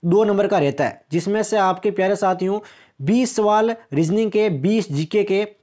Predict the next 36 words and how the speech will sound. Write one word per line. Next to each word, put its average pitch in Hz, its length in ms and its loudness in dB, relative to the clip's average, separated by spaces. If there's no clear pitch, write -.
बीस 220 360 -2
मैथ 185 300 0
के 196 180 0
और 185 260 -4
बीस 190 380 -2
हिंदी 175 300 0
या 190 60 2
इंग्लिश 185 320 0
में 185 100 -2
से 180 120 -2
आपके 160 260 0
आते 165 220 -2
हैं। 208 160 -4
चालीस 214 280 2
चालीस 208 320 0
नंबर 202 160 0
के 202 100 -2
ये 196 160 2
एक 196 100 -6
सौ 202 140 -2
साठ 208 500 -2
नंबर 190 240 0
के 196 100 -2
ये 190 120 0
टोटल 175 240 0
आपके 175 280 0
सवाल 175 340 0
रहते 143 240 0
हैं। 110 140 -8
लास्ट 196 320 0
बार 196 180 2
आपके 185 460 -2
मेरिट 196 460 2
गई 190 160 2
थी 214 140 -2
आपके 196 280 0